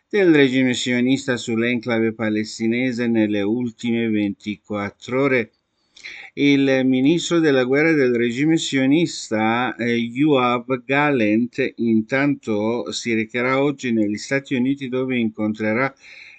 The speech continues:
il segretario alla difesa Lloyd Austin, il consigliere per la sicurezza nazionale americano Jake Sullivan e il capo della cila,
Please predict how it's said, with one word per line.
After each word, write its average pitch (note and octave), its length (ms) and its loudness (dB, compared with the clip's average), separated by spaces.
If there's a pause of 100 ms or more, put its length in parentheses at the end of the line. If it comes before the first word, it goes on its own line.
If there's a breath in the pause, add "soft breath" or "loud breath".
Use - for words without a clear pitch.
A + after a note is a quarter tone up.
il A2+ 200 -4
segretario B2 760 0
alla A2+ 160 2
difesa B2 680 -2
Lloyd B2 560 -2
Austin, C#3+ 560 0
il A#2+ 120 -8
consigliere A2+ 760 -2
per C3 100 -2
la A2 140 0
sicurezza A#2 640 -4
nazionale A#2 760 -2
americano G#2+ 800 -2
Jake A2 420 -2
Sullivan C#3 580 0 (480 loud breath)
e B2 160 0
il B2 140 2
capo D#3+ 320 0
della B2 340 2
cila, A#2+ 580 0